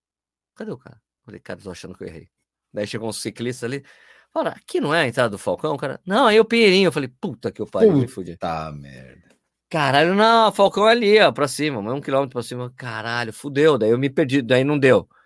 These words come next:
Speaker 1: Daí eu falei, "Cara, então eu vou de-", ele fa-, é, o plano dele era ele subir o Pinheirinho. Então eu falei, "Ah, então eu vou descer. Vou descer o Pinheirinho, né? Vou descer o Pinheirinho pra encontrar com o cara."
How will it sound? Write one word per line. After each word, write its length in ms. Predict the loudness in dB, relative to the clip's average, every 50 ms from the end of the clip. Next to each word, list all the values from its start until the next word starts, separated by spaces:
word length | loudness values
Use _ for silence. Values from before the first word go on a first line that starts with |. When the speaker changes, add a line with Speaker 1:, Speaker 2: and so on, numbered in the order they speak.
| _ _ _ _ _ _ _ _ -20 _ -6
Speaker 1:
Daí 60 | -4
eu 40 | -2
falei, 160 | 0 0 0
"Cara, 300 | 0 2 2 4 4 4
então 200 | 2 2 2 2 2
eu 40 | 4
vou 140 | 2 0
de-", 120 | 2 2 2
ele 160 | 2 2 0
fa-, 140 | -2 -4 -6 -4
é, 160 | -4 -4 -4 -4
o 100 | -6 -4
plano 300 | 2 2 4 4 4 4
dele 200 | 2 2 4 4
era 120 | 4 4 4
ele 80 | 2
subir 380 | 0 0 -2 -2 0 2 2 2
o 60 | 2
Pinheirinho. 480 | 2 0 -2 0 -2 -2 -4 -8 -10 -16 _ _ _ _ _ _ _ _ _
Então 100 | -6 -2
eu 20 |
falei, 160 | 2 2 2 2
"Ah, 80 | 0
então 160 | -2 -4 -6
eu 40 | -4
vou 80 | -4 -4
descer. 380 | -4 -4 -4 -6 -8 -10 -10 _ _ _ _ _ _ _ _ _ _ _ _ -10
Vou 100 | -8 -8
descer 200 | -6 -6 -6 -8
o 60 | -8
Pinheirinho, 380 | -8 -10 -10 -10 -12 -14 -14 _ _ _ _ _ _ _ _ _ _
né? 200 | -12 -12 -12 -12 _ _ _
Vou 60 | -10
descer 240 | -10 -10 -8 -8 -12
o 40 | -10
Pinheirinho 280 | -8 -8 -8 -8 -8
pra 120 | -8 -8 -10
encontrar 240 | -8 -8 -8 -8 -8
com 80 | -10
o 40 | -10
cara." 280 | -8 -8 -8 -8 -12